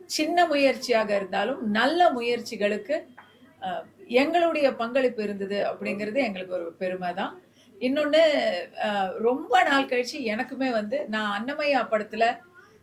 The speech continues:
அ, ஒரு ச-, புராண கதா, சரித்திர புராண க-, திரைப்படம் அது. அதுல அந்த சாமி படத்துல அன்னமையால நடிச்சதுக்கு அப்புறம், ஆ,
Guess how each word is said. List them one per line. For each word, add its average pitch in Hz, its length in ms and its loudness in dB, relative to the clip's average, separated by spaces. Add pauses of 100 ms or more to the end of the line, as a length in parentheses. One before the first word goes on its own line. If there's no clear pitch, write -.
(140)
அ, 190 320 0 (120)
ஒரு 185 600 -2 (480)
ச-, 180 420 2
புராண 233 600 2
கதா, 185 440 -2
சரித்திர 285 720 2
புராண 226 580 0 (140)
க-, 170 300 0 (280)
திரைப்படம் 190 720 0
அது. 180 320 -4 (440)
அதுல 269 500 6
அந்த 240 260 2
சாமி 277 280 0
படத்துல 262 460 2 (100)
அன்னமையால 240 500 2
நடிச்சதுக்கு 208 460 -2
அப்புறம், 220 460 -4 (580)
ஆ, 180 240 -6